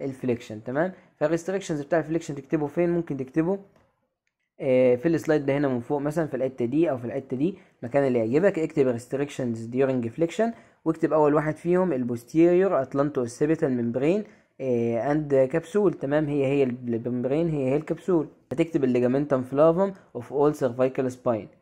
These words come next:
تمام، ما تكتبش السوبرا، السوبرا سباينس، لان مفيش سوبرا سباينس، ولو كتبتها هتش تاخد درجات عليها. تمام، فتكتب ليجامنتم فلافم اوف اول سباينال فيرتبرا، او تكتب ليجامنتم فلافم وخلاص. تمام، ده كده تاني واحد. بعد كده في مين؟ في الانتر ترانسفيرس ليجامنت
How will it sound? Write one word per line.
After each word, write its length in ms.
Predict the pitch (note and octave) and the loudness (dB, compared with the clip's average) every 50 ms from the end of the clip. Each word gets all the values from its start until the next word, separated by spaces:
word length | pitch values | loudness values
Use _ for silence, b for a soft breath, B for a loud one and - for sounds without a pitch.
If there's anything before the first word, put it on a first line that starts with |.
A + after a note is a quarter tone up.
| _ - | _ -8
تمام، 220 | A2+ A#2+ C#3 D3 | -4 -2 0 0
ما 80 | C#3+ B2+ | 0 0
تكتبش 320 | A#2+ A#2 - D3 C#3 C#3 | -2 -2 -2 -4 -4 -4
السوبرا، 580 | - B2 - - C#3+ C#3 C3 B2+ A#2+ A#2+ A2+ A2+ | -8 -8 -4 -2 -2 2 4 4 4 4 2 0
السوبرا 320 | A#2 - - D#3 C#3+ C#3 | -4 -4 -4 -2 -2 -2
سباينس، 480 | B2+ B2+ - D#3 D#3+ F3 G3+ A3 - - | -4 -2 0 0 2 2 2 0 -2 -2
لان 120 | C3+ B2+ | -2 -2
مفيش 140 | A#2+ A#2+ - | -4 -4 -6
سوبرا 260 | - - D#3+ D3 D3 | -6 -4 0 0 0
سباينس، 440 | C#3 - - F3 F#3 G3+ A3 A#3 - B B B B B | -2 0 2 0 2 2 0 -4 -4 B B B B B
ولو 160 | A#2+ A#2 A#2 | -6 -6 -4
كتبتها 600 | A2+ B2 A#2 A#2 A#2 - D3+ D#3+ F3 F3+ D#3 C3+ | -4 -4 -4 -4 -2 0 0 2 2 2 0 -2
هتش 140 | B2+ B2+ - | -4 -8 -8
تاخد 240 | - D3+ C3+ C3+ C3 | -8 -8 -6 -4 -2
درجات 280 | C3 A#2+ B2+ C3+ B2+ | 0 0 0 0 0
عليها. 320 | B2 A2 G#2 G2+ G2+ G#2 G#2+ - | -2 -4 -6 -6 -10 -12 -12 -8
تمام، 260 | - C3 E3 F#3+ G#3 B B B B B | -4 -2 0 0 -2 B B B B B
فتكتب 380 | - B2 C3+ D#3 - - C3+ B2+ | -8 -6 -6 -4 -2 -4 -2 0
ليجامنتم 480 | A#2 A#2 A#2 B2 D3 E3 E3 - C3+ | 0 0 0 0 0 0 0 -2 -4
فلافم 500 | B2+ B2+ - D#3+ F3+ G3+ G3+ A3 A3 F#3+ | -4 -2 2 2 4 4 4 2 2 0
اوف 200 | B2+ B2+ B2+ B2+ | -2 -4 -2 -2
اول 140 | C#3+ D3+ D3 | -2 -2 -2
سباينال 400 | C#3+ - - C#3+ C#3+ C#3+ C3 B2+ | -4 -4 -4 -2 -2 0 -2 -2
فيرتبرا، 440 | B2+ B2+ A#2+ - E3+ E3+ F3+ F#3 F#3 F#3 B B B - | -4 -6 -4 -4 -2 -2 0 -2 -2 -4 B B B -4
او 80 | C#3 C#3 | -2 -2
تكتب 280 | - E3 E3 - C#3+ C3+ | -2 -2 -4 -2 -2 0
ليجامنتم 380 | C3+ C3 B2+ C3+ C3 - C3 | 0 0 0 0 -2 -4 -6
فلافم 380 | A#2 - C#3 C3 B2+ B2+ A#2+ A#2 | -6 -4 -4 -2 -2 -2 -4 -4
وخلاص. 420 | A2+ - G#2+ F2 - - - _ | -6 -6 -8 -8 -8 -12 -18 _
تمام، 280 | _ - D3+ F3 G3+ G3+ G3+ B B B B | _ -4 -2 -2 -2 -2 -4 B B B B
ده 100 | - D#3+ | -2 -2
كده 240 | E3 - F3+ D#3 D3+ | 0 2 2 0 2
تاني 180 | C#3+ C#3+ C#3 C3 | 0 0 0 0
واحد. 300 | B2 A#2 G#2 - - - - b b b b - | -2 -2 -4 -6 -12 -20 -20 b b b b -2
بعد 160 | G3 G3 G3+ | 0 0 0
كده 200 | F#3+ G3 F#3+ F3+ | 0 0 0 0
في 160 | E3 - E3+ | 0 0 0
مين؟ 320 | D#3+ D#3+ E3 E3 D#3 C#3+ C3+ | 2 2 2 2 2 0 -2
في 180 | C3+ - E3+ | 0 2 2
الانتر 340 | E3 E3 E3 E3 D#3+ D3 C3 | 4 4 2 2 2 0 -2
ترانسفيرس 600 | B2+ C3+ B2 B2+ A#2+ A#2+ C3+ C#3+ C#3+ C3+ - - | -2 -2 -4 -4 -6 -4 -2 -2 -2 0 -2 -2
ليجامنت 380 | E3 E3+ F#3+ G3+ A3+ A#3+ A#3+ | -2 0 0 0 0 -2 -2